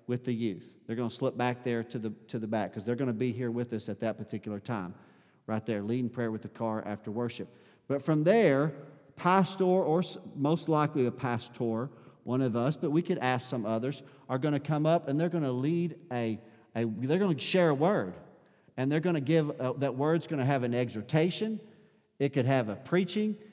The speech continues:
It could have a teaching. Um, it could be prophetic. It could co-, it could connect to my Sunday morning message. That's actually kinda where we're gonna, we're always gonna use that a basis.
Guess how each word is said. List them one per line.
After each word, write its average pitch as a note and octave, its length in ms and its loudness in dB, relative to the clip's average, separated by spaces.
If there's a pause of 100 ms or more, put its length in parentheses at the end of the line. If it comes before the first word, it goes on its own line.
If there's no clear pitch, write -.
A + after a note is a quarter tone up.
It C3+ 160 -2
could C#3 140 2
have C3 180 2
a G#2+ 80 -2
teaching. G3+ 600 0 (440)
Um, B2 480 2 (200)
it D#3+ 120 0
could D#3 140 2
be D#3 140 6
prophetic. D#3 880 2 (220)
It E3 180 4
could C3 340 0
co-, F3 200 2
it D#3+ 160 2
could A#2 160 -6
connect D#3 460 2
to D3+ 60 0
my C#3 200 0
Sunday D#3+ 340 0
morning F3 380 2
message. F#3+ 500 0 (300)
That's D3+ 220 4
actually E3 360 2
kinda D3 320 0
where C#3 160 2
we're B2+ 120 0
gonna, C3+ 200 2
we're C3+ 160 2
always F3+ 320 6
gonna F#3 220 0
use E3 220 0
that E3 180 4
a C3 60 2
basis. F3+ 560 4